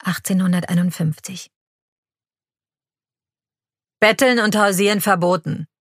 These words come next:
Der Butler schlug ihr die Tür vor der Nase zu. Anna musste niesen.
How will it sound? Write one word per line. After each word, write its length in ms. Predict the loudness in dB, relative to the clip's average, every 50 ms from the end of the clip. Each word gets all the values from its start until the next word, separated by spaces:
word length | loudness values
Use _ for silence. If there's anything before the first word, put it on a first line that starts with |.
| _ _ _ _ _ _ _ _ _ _ _ _ _ _ _
Der 120 | -4 0
Butler 380 | 2 2 0 2 0 -2 -2 -2
schlug 300 | -4 -4 -4 -6 -4 -2
ihr 100 | 0 0
die 140 | 0 0 -2
Tür 300 | -2 -2 -2 -2 -2 -2
vor 140 | -2 -2 0
der 120 | 2 2
Nase 340 | 2 2 2 0 -2 -4 -8
zu. 300 | -8 -8 -6 -8 -8 -10 _ _ _ _ _ _ _ _ _ _ _ _ _ _ _ _ _ _ _ _ _ _ _ _ _ _ _ _ _ _ _ _ _
Anna 280 | 0 2 2 4 4 2
musste 340 | 2 2 0 -2 -2 0 0
niesen. 480 | 2 2 0 0 -2 -2 -2 -4 -4